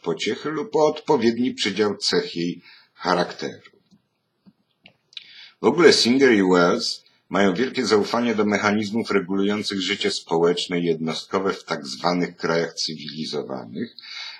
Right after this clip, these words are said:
wyrażając między innymi przekonanie, iż prawa rynku, swoboda zawierania umów, sprawność organizacyjna i instytucje demokratyczne wyeliminują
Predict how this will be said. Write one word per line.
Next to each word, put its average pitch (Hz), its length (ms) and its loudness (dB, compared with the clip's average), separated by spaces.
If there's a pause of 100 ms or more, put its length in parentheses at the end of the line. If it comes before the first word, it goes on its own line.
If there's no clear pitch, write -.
wyrażając 82 760 -2
między 117 320 0
innymi 135 320 -2
przekonanie, 113 760 -2
iż - 200 -4
prawa 143 440 4
rynku, 80 580 0 (460)
swoboda 107 640 0
zawierania 110 640 2
umów, 90 500 -2
sprawność 110 840 -2
organizacyjna 104 1120 -2
i 95 200 -8
instytucje 101 720 -2
demokratyczne 101 1040 -2 (440)
wyeliminują 165 1040 2